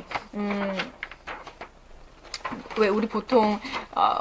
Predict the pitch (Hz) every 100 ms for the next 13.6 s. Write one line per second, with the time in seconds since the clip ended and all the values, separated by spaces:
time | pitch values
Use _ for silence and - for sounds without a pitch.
0 | - 233 311 294 269 269 262 214 - 208
1 | 196 - - 226 320 339 285 240 226 214
2 | - 233 330 403 415 349 247 208 180 175
3 | 175 190 202 196 180 175 - - - 190
4 | 175 196 202 330 349 320 277 269 302 294
5 | 214 214 220 202 202 190 190 233 285 392
6 | 427 - 208 202 214 202 220 - 480 -
7 | 466 453 - - 508 480 453 240 240 339
8 | 285 - 240 247 208 - - - - -
9 | - - - 196 196 240 196 240 370 381
10 | 339 320 285 277 262 247 233 226 - -
11 | 240 233 220 208 - 254 254 247 208 214
12 | 208 - 285 277 254 175 196 208 285 392
13 | 453 - 240 254 254 240